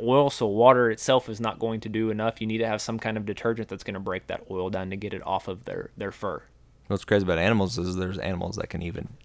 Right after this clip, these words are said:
Speaker 2: eat it.
Speaker 1: Yes, deer in particular love to browse poison ivy. It's soft and palatable. Um, a lot of animals eat it. A lot of insects. Uh, there's a lot of animals <laughs> that, that browse it and eat it. Yet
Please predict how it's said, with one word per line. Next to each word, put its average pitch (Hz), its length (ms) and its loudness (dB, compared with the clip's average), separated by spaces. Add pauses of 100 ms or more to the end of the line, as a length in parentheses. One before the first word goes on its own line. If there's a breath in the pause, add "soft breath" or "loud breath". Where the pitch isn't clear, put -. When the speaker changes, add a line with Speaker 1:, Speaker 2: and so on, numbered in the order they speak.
(260)
Speaker 2:
eat 107 180 0
it. - 220 -12 (180)
Speaker 1:
Yes, 98 400 -8
deer 120 240 2
in 113 80 0
particular 110 480 -4
love 110 300 2
to 117 80 -6
browse 95 480 0
poison 95 340 -6
ivy. 87 280 -6
It's - 120 -10
soft 107 360 2
and 101 80 -8
palatable. 107 580 0 (400 soft breath)
Um, 95 300 -6
a 104 80 -4
lot 120 220 8
of 113 60 4
animals 95 360 -8
eat 92 140 -6
it. 85 160 -8 (100)
A - 40 -12
lot 95 160 -4
of 98 60 -6
insects. 117 680 -4
Uh, - 280 -12
there's 107 220 -6
a 110 60 -2
lot 110 200 4
of 107 60 0
animals 101 320 -4
<laughs> - 20 -12
that, 113 240 -4
that 127 280 -8
browse 110 300 2
it 113 140 0
and 101 200 -8
eat 123 160 0
it. 123 160 2 (640 loud breath)
Yet 110 340 0